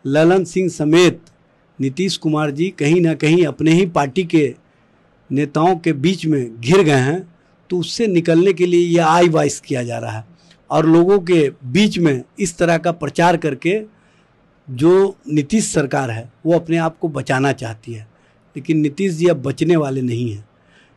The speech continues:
क्योंकि नीतीश जी के प्रति पहले से लोगों का सोच रहा है कि ये सत्ता के लिए, स्वार्थ के लिए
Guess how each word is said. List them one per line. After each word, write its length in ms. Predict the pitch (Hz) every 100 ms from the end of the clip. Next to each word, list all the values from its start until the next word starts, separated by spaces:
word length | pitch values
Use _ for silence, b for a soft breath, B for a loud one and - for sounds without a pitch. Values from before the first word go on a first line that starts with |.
| _
क्योंकि 240 | 156 151 180
नीतीश 420 | 160 147 208 202
जी 160 | 160 180
के 240 | 180 196 208 208 _ _ _ _ _ -
प्रति 280 | 175 170 202
पहले 420 | 165 160 165 220
से 120 | 208
लोगों 240 | 185 165 160
का 120 | 156
सोच 300 | 143 160 143
रहा 280 | 139 120 131
है 120 | 170 - b b b b
कि 100 | - 160
ये 180 | 190 190
सत्ता 400 | - 165 - 185
के 160 | 165
लिए, 280 | 151 160 190
स्वार्थ 400 | 175 180 190 175
के 120 | 156
लिए 280 | 131 127 117